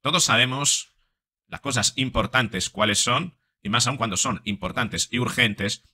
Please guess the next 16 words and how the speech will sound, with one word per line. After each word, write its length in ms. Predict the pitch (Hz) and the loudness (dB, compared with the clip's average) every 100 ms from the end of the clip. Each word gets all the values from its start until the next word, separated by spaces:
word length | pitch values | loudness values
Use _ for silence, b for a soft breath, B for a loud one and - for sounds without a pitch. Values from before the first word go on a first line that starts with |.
| _ | _
que 160 | 107 | -2
es 120 | 117 | -2
necesario 680 | 110 107 104 113 107 101 135 - _ _ _ | -2 -4 0 2 4 2 -4 -12 _ _ _
cerciorarse 640 | 110 - 120 135 131 151 147 | -8 -2 2 4 4 4 2
de 140 | 104 | 0
que, 320 | - - - | 0 0 0
eh, 140 | - - | -6 -6
la 140 | 170 | -2
otra 180 | - - | 2 2
persona 300 | 92 90 - | 2 2 2
ha 160 | - 113 | 4 4
recibido 600 | 104 - 98 113 110 87 | 2 0 -2 0 0 -2
el 120 | 98 | -4
mensaje. 460 | 92 82 - 113 - - _ | -4 0 0 0 -6 -14 _
¿Cuántas 260 | - 143 135 | -2 2 4
veces 420 | 131 131 139 - | 4 4 2 0